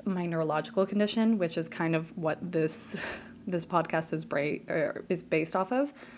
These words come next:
Um, brain fart, meaning that <laughs> I forget so much.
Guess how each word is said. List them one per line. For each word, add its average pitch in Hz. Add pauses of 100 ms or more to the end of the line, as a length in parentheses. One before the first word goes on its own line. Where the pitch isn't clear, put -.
(300)
Um, 156
brain 165
fart, 165 (760)
meaning 170
that 156 (180)
<laughs> -
I 156 (180)
forget 156
so -
much. 165